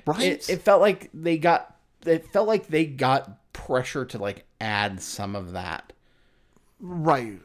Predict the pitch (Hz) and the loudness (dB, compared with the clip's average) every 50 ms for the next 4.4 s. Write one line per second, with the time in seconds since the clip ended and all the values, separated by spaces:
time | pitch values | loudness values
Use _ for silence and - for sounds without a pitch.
0 | - - 139 143 139 147 - 190 180 175 156 143 147 135 127 120 110 101 113 117 | -8 -4 -2 -2 0 0 0 -2 -2 -4 -2 -2 -2 -2 0 -2 -4 -4 -6 -8
1 | 113 98 82 110 113 117 110 104 104 101 101 101 95 92 - - - - - _ | -8 -8 -10 -10 -6 -6 -6 -6 -8 -10 -12 -14 -16 -16 -20 -20 -20 -20 -20 _
2 | _ _ _ - 220 226 233 226 214 208 190 190 208 208 - - 202 208 208 - | _ _ _ -12 -8 -6 -6 -4 -4 -4 -4 -2 -4 -4 -2 -2 -4 -2 -2 -2
3 | 165 170 170 160 135 - - _ - 143 131 117 104 - - - 120 101 95 101 | 0 2 2 0 0 -2 -8 _ -8 -8 -8 -10 -12 -12 -10 -10 -8 -10 -10 -12
4 | 95 85 - 139 131 117 90 - | -14 -10 -8 -6 -6 -6 -6 -8